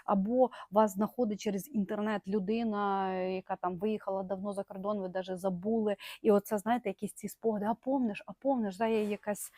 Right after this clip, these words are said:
теплота, вона може бути. Так, наступна колода, що чекає, так, що чекає Терези в жовтні місяці, яким буде жовтень для Терезів.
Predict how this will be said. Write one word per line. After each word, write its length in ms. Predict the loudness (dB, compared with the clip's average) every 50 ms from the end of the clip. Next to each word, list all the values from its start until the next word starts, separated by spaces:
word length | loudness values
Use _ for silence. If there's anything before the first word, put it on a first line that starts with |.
| -20 -20 -20 _ _ -4
теплота, 800 | -4 -2 0 2 4 4 4 4 _ _ -2 0 0 0 -4 -6 _ _ _ -12 -6
вона 360 | -4 -2 -2 -2 0 0 0 0
може 440 | 0 0 -2 -2 -2 -2 -2 -2
бути. 420 | -4 -4 -4 -4 -6 -6 _ -14 -16 -12 -12 -12 -14 _ _ _ -20 -20 _ _ -20 -20 -20 _ _ _ _ -14 -12 -12 -12 _ _ -20 _ _ -20 -20 -20 -20 -16 -10 -10 -8 -4
Так, 240 | -2 -4 -2 -2 -4
наступна 420 | -6 -8 -8 -10 -10 -8 -8 -10
колода, 400 | -10 -10 -8 -4 -2 -2 -2 -2
що 200 | -4 -8 -10 -12
чекає, 580 | -12 -12 -14 -18 _ -6 -4 -2 0 -2 -2 -4 -6 -12 -18 -18 -20 -20 -20 _ -16 -12 -6
так, 300 | -6 -4 -4 -6 -8 -12 -14 -18 _ _ _ -18 -18 -16 -16 -18 -18 -20 -20 -20 -16
що 140 | -10 -10 -10
чекає 520 | -10 -10 -18 -14 -8 -4 -2 0 0 -2 -4 -4 -6
Терези 640 | -4 -4 -2 -4 -6 -6 -6 -4 -4 -2 -2 -4 -6 -8 -6 -4
в 360 | -2 0 0 0 -2 -4 -8 -12 -16 -20 _ _ _ -18 -18 -18 -18 _ -20 -20 -20 -20 _ _ -6
жовтні 360 | -4 -4 -4 -4 -6 -8 -6
місяці, 420 | -6 -6 -8 -10 -14 -16 -12 -10 -10
яким 320 | -10 -8 -6 -6 -6 -6
буде 360 | -6 -8 -10 -8 -8 -8 -8
жовтень 420 | -6 -6 -6 -6 -6 -6 -10 -10 -8 -6
для 200 | -6 -6 -6 -8
Терезів. 580 | -10 -12 -12 -10 -10 -10 -12 -12 -12 -12 -12